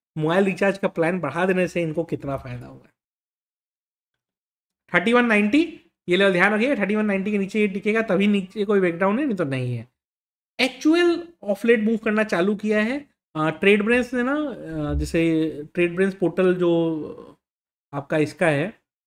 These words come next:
अ, ट्रेड ब्रेंच पोर्टल, तो इसमें ना इन्होंने एक स्टॉक रिसर्च रिपोर्ट भी पब्लिश किया था और मैंने ये अपने ग्रुप में भी शेयर किया था। इसमें इन्होंने एचयूएल के ऊपर एक अच्छा रिपोर्ट डाला था।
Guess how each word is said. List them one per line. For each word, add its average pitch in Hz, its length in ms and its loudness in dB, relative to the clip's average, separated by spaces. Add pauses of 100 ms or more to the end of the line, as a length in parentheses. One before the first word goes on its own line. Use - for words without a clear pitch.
अ, - 300 -20 (720)
ट्रेड 147 220 -2
ब्रेंच 156 220 -2
पोर्टल, 156 320 -6 (420)
तो 196 80 4
इसमें 196 400 0
ना 269 100 0
इन्होंने 226 600 0
एक 208 260 0
स्टॉक 190 380 0
रिसर्च 208 340 0
रिपोर्ट 202 300 0
भी 214 100 -2
पब्लिश 160 380 0
किया 147 240 0
था 131 160 -4
और 139 80 -2
मैंने 160 240 -2
ये 180 120 2
अपने 180 240 0
ग्रुप 156 220 -4
में 190 80 0
भी 190 100 -2
शेयर 170 220 2
किया 165 280 0
था। 120 180 -8 (560)
इसमें 226 240 -2
इन्होंने 226 320 2
एचयूएल 220 320 2
के 220 60 0
ऊपर 220 180 2
एक 220 80 2
अच्छा 202 240 0
रिपोर्ट 190 320 2
डाला 123 260 -2
था। 120 240 -14